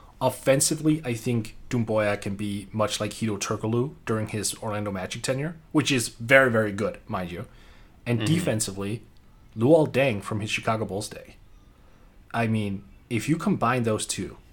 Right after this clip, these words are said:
Speaker 1: that becomes a very, very good player.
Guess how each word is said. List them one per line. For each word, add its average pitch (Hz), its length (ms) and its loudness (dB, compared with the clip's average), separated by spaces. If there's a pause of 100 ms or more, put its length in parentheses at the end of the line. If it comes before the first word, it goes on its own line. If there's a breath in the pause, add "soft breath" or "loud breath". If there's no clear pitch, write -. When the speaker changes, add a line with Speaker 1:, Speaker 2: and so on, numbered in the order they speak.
(920)
Speaker 1:
that - 180 -6
becomes 143 400 -2
a 113 120 -4
very, 95 580 -2 (520)
very 101 540 2
good 87 200 -6
player. - 320 -12